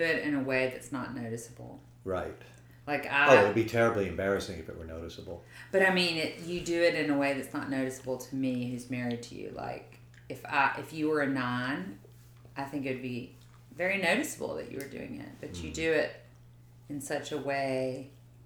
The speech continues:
Speaker 1: that it is, like, I've never know-, known you to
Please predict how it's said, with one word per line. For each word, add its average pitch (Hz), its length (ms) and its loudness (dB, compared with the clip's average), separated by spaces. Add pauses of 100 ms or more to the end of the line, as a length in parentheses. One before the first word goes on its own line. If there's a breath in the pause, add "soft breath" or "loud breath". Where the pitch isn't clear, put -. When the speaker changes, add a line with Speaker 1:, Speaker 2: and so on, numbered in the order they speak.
(680)
Speaker 1:
that 139 400 -2
it - 340 -8
is, - 880 -10 (1400)
like, - 280 -2 (240)
I've 185 240 6
never 180 520 2 (160)
know-, 147 540 2 (160)
known 151 340 4
you 139 160 -2
to 139 140 -8